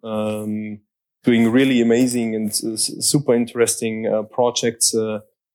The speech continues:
in general, uh, digitalization projects, uh, for, um, public mobility, uh, for, um, yeah,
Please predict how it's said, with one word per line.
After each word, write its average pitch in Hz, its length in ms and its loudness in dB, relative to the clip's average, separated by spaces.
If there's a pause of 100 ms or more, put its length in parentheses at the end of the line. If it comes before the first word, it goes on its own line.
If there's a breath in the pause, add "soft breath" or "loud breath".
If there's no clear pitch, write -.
(140)
in 110 160 0
general, 110 680 2
uh, 104 280 0
digitalization 113 760 0
projects, 113 640 0
uh, 104 340 0
for, 101 580 2 (140)
um, 101 540 -8 (120)
public 120 280 -2
mobility, 104 840 -4 (560 loud breath)
uh, 107 460 4
for, 110 540 2
um, 101 600 -2 (180)
yeah, 101 280 2